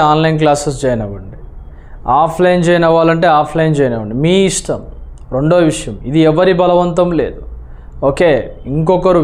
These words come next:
వేదాంతాలు మాట్లాడుతూ ఉంటారు, ఎవరి వేదాంతాల గురించి మాకు సంబంధం లేదు. నీకు కావాలా, నీకు ఉద్యోగం కావాలా, అయితే రండి. ప్రిపరేషన్ యొక్క స్ట్రాటజీని మేము నేర్పిస్తాం,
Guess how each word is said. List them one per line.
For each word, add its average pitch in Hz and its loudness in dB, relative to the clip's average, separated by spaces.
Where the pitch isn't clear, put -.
వేదాంతాలు 170 2
మాట్లాడుతూ 147 0
ఉంటారు, 104 -6
ఎవరి 180 4
వేదాంతాల 165 2
గురించి 156 -2
మాకు 135 -2
సంబంధం 131 0
లేదు. 104 -10
నీకు 202 0
కావాలా, 151 4
నీకు 202 2
ఉద్యోగం 180 2
కావాలా, 135 2
అయితే 160 2
రండి. 120 -4
ప్రిపరేషన్ 208 2
యొక్క 180 0
స్ట్రాటజీని 165 2
మేము 160 2
నేర్పిస్తాం, 127 -2